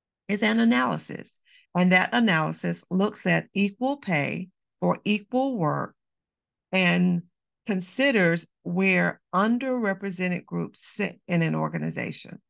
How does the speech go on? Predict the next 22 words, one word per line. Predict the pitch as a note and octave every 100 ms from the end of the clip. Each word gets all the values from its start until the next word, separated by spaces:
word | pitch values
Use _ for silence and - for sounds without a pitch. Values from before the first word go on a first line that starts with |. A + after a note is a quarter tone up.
| _ _ _ _ _ _ _
which | G3 F#3+
also | - G#3 B3 A#3 F#3+
exposes | F3 - - F3+ F3 E3+ E3+ E3
where | E3 E3 F3
the | E3 D#3+
power | - - E3+ E3+ E3
gaps | D#3+ D3 - - - _
exist. | D#3+ - - - - - _ _ _ _ _ _ _ _ _ _ _
Now, | G#3 G#3+
this | C4+ D#4+
particular | G4+ E4+ D#4 A#3+ -
organization | F#3+ G3 G3 F3+ F3+ F#3 F3+
goes | F3 F3 F3+
on | - F3 F3 F3 - _ _ -
to |
talk | F3 F#3 F3+
about | G3 F3 D#3+ D#3 D3+ _ _ _ _ _ _ _ _
equal | G3 G3+ G3+ F#3
pay | G3 F#3 E3+ E3 -
and | D#3+ D#3+
pay | F#3 E3+
equity. | F#3+ A3+ G3 D#3 C#3+